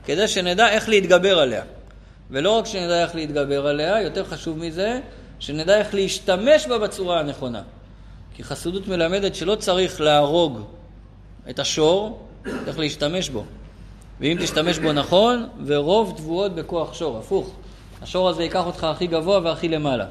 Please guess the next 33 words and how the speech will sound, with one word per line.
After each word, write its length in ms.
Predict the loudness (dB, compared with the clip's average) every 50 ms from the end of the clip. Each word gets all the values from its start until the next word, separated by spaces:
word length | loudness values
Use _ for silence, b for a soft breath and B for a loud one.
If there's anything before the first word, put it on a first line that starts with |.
| B B B B B B -4
רק 140 | -4 -4
צריך 200 | -2 -4 -4 2
לדעת 380 | 2 2 4 6 6 6 6 4
לעשות 260 | 0 -2 -2 -4 0
את 40 | 2
העבודה 340 | 0 2 2 2 0 0 0
בצורה 340 | 0 -4 -4 -2 0 0 0
נכונה. 360 | 0 -2 -4 -4 -4 -4 -8 -10 -14 -18 B B B B B B B B
אז 80 | -10 -2
בוא 120 | 0 2
נראה 240 | 2 4 4 4 4
את 60 | 4
זה 80 | 2 0
בפנים. 380 | -2 -2 -4 -4 -4 -4 -4 -6 -8 -14 -18 -20 -20 B B B B B B B B B B B B -6
אך 160 | -6 -4 0
ביאור 360 | 4 6 8 8 8 8 6
העניין 340 | 4 4 2 2 2 2 2
על 100 | 0 0
פי 140 | 0 -2 -2
מה 100 | -2 -4
שכתב 480 | -6 -6 -4 -4 -4 0 0 0 2 2
הרב 260 | 4 4 4 2 2
חיים 260 | -2 -4 -2 -2 -2 -4
ויטל 380 | -6 -6 -2 0 2 2 2
ז"ל 260 | 2 2 2 0 2 0
בשער 400 | -2 -4 -2 0 2 4 4 2
הקדושה 600 | 2 0 -4 -6 -4 0 2 4 4 4 4 2
ובעץ 300 | 0 0 -2 -2 -2 -4
חיים 240 | -4 -4 -4 -4 -4
שער 220 | -4 -4 -2 -2 -2
נון 140 | -4 -4 -4
פרק 260 | -4 -2 -2 -2 -2 -2 -2
ב', 280 | 0 2 4 4 4